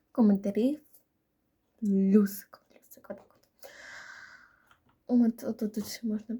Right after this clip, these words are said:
прятатись, ну, ховатися тут, тут можна. Угу. Пігна-,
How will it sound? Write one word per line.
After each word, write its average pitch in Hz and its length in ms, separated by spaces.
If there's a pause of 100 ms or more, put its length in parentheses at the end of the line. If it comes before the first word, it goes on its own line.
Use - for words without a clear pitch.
(140)
прятатись, - 1120 (140)
ну, 311 460 (180)
ховатися 277 720
тут, 330 220
тут - 180
можна. 302 520
Угу. 214 760 (400)
Пігна-, 220 300